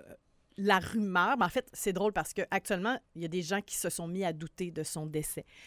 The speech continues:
Parce qu'il y a quelques mois, quand on s'est mis à raconter qu'il avait un cancer, lui était sorti en disant, « Non, non, non, j'ai attrapé un cancer, mais je l'ai vaincu, il n'y a pas de problème. » Alors que d'autres échos disaient qu'il était carrément en soins palliatifs depuis un certain temps.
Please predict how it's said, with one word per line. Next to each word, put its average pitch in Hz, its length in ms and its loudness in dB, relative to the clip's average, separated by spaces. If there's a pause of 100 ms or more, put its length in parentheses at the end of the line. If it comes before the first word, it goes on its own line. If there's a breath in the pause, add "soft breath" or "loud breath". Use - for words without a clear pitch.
(200 loud breath)
Parce 190 300 0 (140)
qu'il 208 180 4
y - 20 0
a 143 60 -4
quelques - 340 -2
mois, 160 400 2 (300 loud breath)
quand 170 160 -4
on 160 60 -2
s'est 156 160 -6
mis 170 80 -2
à 185 60 4
raconter 165 440 -4
qu'il 185 220 -4
avait 147 180 0
un 160 80 0
cancer, 208 640 2
lui 190 160 -2
était 226 160 0
sorti 160 300 -4
en 190 80 -2
disant, « 170 240 0
Non, 202 180 2
non, 180 140 -2
non, 226 180 0
j'ai 208 100 2
attrapé 190 300 2
un 240 100 4
cancer, 220 420 2
mais 220 160 4
je 214 120 4
l'ai 185 200 4
vaincu, 220 600 2
il 226 60 2
n'y 196 60 2
a 175 40 2
pas 226 140 6
de - 80 -20
problème. » 185 500 4
Alors 185 320 0
que 208 160 4
d'autres 185 480 0
échos 220 260 -4
disaient 170 240 -4
qu'il 185 120 -8
était 160 120 -8
carrément 175 360 -2
en 190 80 -8
soins 185 200 -12
palliatifs 160 600 -4
depuis 170 240 -6
un 160 80 -4
certain 151 400 -6
temps. - 200 0